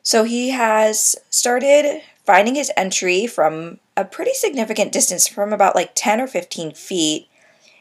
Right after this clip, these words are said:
and he's been staying in even if I run ahead.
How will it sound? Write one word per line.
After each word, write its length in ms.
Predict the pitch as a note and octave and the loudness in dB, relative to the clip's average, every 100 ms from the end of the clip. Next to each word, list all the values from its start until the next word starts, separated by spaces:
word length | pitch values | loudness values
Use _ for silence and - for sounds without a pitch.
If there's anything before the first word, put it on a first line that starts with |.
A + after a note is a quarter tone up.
| _ - | _ 0
and 320 | G3 G3 G3 | 4 4 4
he's 220 | G#3 G3 | 0 -8
been 160 | - G#3 | -4 -2
staying 500 | - - G#3+ A3+ A3+ - | -2 0 0 2 0 0
in 420 | G3+ G3 E3+ D#3 - | 2 4 4 2 -4
even 240 | F3 F#3 F3 | -4 0 0
if 160 | E3+ | 2
I 80 | D#3+ | 2
run 240 | D3+ C#3+ C#3+ | 2 2 0
ahead. 480 | F#3+ E3 - - | -2 -2 -4 -6